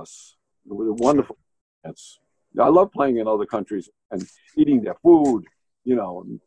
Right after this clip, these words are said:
Speaker 1: uh, enjoying their culture. I loved it.
Speaker 2: I love it. I love it. Liberty, you've been so generous with your time. Thank you so much, guy. Look, look, I could talk to you for months, for weeks. It's, uh,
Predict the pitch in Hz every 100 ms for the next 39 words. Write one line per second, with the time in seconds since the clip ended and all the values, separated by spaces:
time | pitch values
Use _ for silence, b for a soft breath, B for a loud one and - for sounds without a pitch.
0 | - 123 - - 131 104 151 147 127 104
1 | 143 143 - 127 110 - - 107 135 156
2 | 101 85 _ _ _ _ _ 98 95 92
3 | 90 _ _ _ _ 104 107 104 104 120
4 | 123 127 117 - b b b b b b
5 | b b 147 139 135 156 143 139 127 117
6 | 113 - 120 110 135 139 - 139 135 120
7 | - 120 113 151 160 147 143 196 - 160
8 | - 147 127 135 135 123 - 123 120 113
9 | - - 139 - - 131